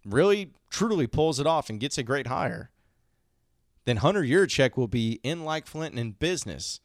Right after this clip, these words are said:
for years to come, where every athletic program will be in good shape for the future. Men and women's basketball is top notch. It's really gonna be getting back there. Of course, Razorback baseball,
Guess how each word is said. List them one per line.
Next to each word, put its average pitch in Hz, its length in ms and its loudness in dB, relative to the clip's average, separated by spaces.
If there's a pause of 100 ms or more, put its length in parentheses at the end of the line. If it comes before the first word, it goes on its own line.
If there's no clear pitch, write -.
(200)
for 107 140 -6
years 123 320 0
to 117 80 -6
come, 135 320 -2 (840)
where 113 200 -2
every 160 320 2
athletic 170 400 2
program 147 400 0
will 117 80 -2
be 131 160 -2
in 120 80 -4
good 127 240 -2
shape - 300 -4
for 139 80 -8
the 110 80 -12
future. - 460 -8 (1080)
Men 120 200 0
and 131 100 0
women's 143 240 2
basketball 117 580 -2
is - 280 -8
top 123 260 0
notch. - 480 -2 (380)
It's - 200 -16
really 123 200 2
gonna 123 180 0
be 117 100 0
getting 110 240 -4
back 139 260 0
there. 64 260 -10 (1400)
Of 85 120 -16
course, 139 240 -8
Razorback 117 440 0
baseball, 110 520 -2